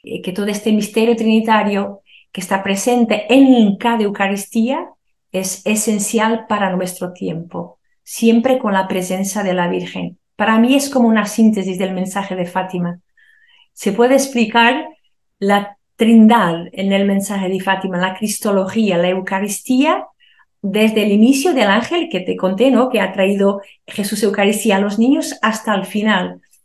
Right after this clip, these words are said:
Sabes, uno piensa que Fátima es sobre María, sobre la Virgen, y sí lo es,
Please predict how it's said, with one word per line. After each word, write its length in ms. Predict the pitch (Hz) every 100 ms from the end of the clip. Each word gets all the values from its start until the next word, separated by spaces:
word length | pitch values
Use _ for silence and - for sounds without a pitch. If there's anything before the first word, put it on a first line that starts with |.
| _ - _
Sabes, 440 | - - 233 226 247
uno 220 | 254 277
piensa 360 | 277 285 294
que 140 | 285 240
Fátima 640 | - 247 247 233 202 196
es 220 | 196 190
sobre 280 | - 208 208
María, 440 | 196 190 233 247
sobre 260 | 214 214 202
la 140 | 190
Virgen, 360 | 196 269 247 214
y 80 | 180
sí 220 | - 294
lo 180 | 247 226
es, 460 | 247 196 - -